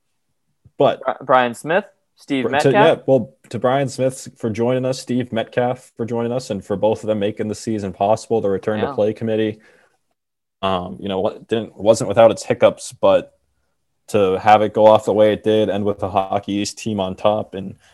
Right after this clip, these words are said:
Speaker 1: you know, have the chance to be able to cover B U in the national tournament, pretty, pretty good season, I would say, to put it lightly.
Speaker 2: I mean, yeah, like, where we were sitting in November, where, you know, we just thought, "Well, we might as well do a hockey show and see how this all goes."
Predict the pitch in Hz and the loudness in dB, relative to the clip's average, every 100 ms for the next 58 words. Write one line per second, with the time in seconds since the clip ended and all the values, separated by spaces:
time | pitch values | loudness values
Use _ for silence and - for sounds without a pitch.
0 | - - 95 92 104 92 98 - 101 - | -20 -10 -6 2 2 2 -6 -4 -6 -4
1 | 101 98 95 - 101 101 98 98 _ _ | -6 -4 -4 -2 -2 0 -2 -2 _ _
2 | _ - 104 101 98 95 95 98 - 95 | _ -10 -4 -2 -2 -2 -2 -2 -4 -10
3 | - 98 98 92 - 127 127 120 98 _ | -6 -6 -6 -10 -4 -2 0 -2 -6 _
4 | _ _ _ - 180 151 139 107 - 110 | _ _ _ -4 2 4 4 0 -2 0
5 | 98 92 87 90 - 90 - - - - | 0 -4 -4 -6 -4 -4 -4 -12 -4 0
6 | 101 - 98 87 - 107 _ 127 127 123 | 2 0 -4 -4 -8 -18 _ -10 -8 -6
7 | 131 160 117 113 127 131 143 135 - 131 | -2 2 2 2 2 2 0 -2 -2 -2
8 | 139 147 131 123 120 113 113 120 131 170 | -2 -4 -6 -2 -2 0 -2 -2 -2 -2
9 | 160 123 117 113 _ - 120 120 151 123 | 0 0 0 -2 _ -10 -4 -2 -2 -4
10 | 123 - 131 139 185 160 165 185 147 131 | -4 0 2 2 0 -2 -4 -2 -2 0
11 | 120 117 123 - 139 143 120 123 113 117 | 0 -4 -6 -2 -2 -2 -2 0 0 0
12 | - 104 110 147 151 113 131 | 0 -2 2 4 4 2 -2